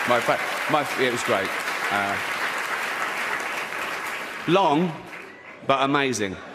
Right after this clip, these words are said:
Um, it wasn't the only epic movie. Once Upon a Time in Hollywood, nearly three hours long. Leonardo DiCaprio attended the premiere,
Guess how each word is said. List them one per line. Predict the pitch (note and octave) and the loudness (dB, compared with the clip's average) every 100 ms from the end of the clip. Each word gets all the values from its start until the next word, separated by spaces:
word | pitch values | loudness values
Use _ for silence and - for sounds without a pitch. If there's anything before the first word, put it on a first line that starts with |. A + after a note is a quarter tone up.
| - | 0
Um, | A#2 A#2 A2+ - - - - - - - - - - | 2 2 -2 -6 -8 -10 -10 -10 -10 -10 -10 -2 2
it | F#3+ | 4
wasn't | G#3 G#3 G3+ | 4 4 4
the | G3 | 4
only | A3+ G#3+ E3+ | 6 6 4
epic | B2+ F#2+ | 4 4
movie. | C#3 B2 B2 E3 | 4 6 4 2
Once | D#3+ F3 F#3 - | 4 2 4 2
Upon | F#3 | 2
a | F#3+ | 2
Time | F#3+ F3+ F3+ | 2 4 4
in | F3+ | 4
Hollywood, | F3 E3+ E3+ F#3+ F#3+ | 4 4 4 2 2
nearly | G#3 G#3 | 2 2
three | - G3 G3 | 0 -4 -2
hours | G3 G3+ E3 | 0 0 2
long. | F#3+ G3+ G3+ - - - | 2 2 0 -6 -14 0
Leonardo | F3 G#3+ A3 G#3 F#3+ | 6 6 6 6 4
DiCaprio | F3+ F3+ F3+ - B2+ G#2 A2 C#3 C#3 | 2 2 0 2 4 4 4 2 0
attended | C#3 D3+ C#3+ | 2 2 2
the | C#3 | 0
premiere, | - D#3 A#2+ F#2+ A#2 | 2 2 2 0 -2